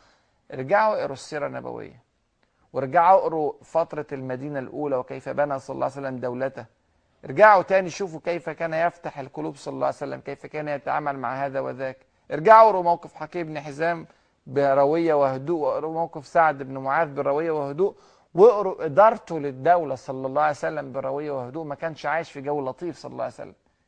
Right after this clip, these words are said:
كان عنده مشاكل كبيرة جدًا، كان عنده منافقين جوه الدولة كتير جدًا عايزين يقلبوه برضه،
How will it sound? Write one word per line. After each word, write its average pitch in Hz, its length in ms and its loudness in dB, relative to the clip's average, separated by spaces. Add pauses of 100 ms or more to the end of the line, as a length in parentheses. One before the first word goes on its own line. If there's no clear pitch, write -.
(120)
كان 127 120 -8
عنده 147 200 -6
مشاكل 135 300 -14
كبيرة 131 300 -12
جدًا، 143 300 -10
كان 135 180 -12
عنده 143 220 -8
منافقين 135 420 -10
جوه 139 140 -6
الدولة 175 500 -2 (520)
كتير 165 600 -2
جدًا 156 440 -4
عايزين 139 280 -4
يقلبوه 135 420 -4
برضه، 175 460 2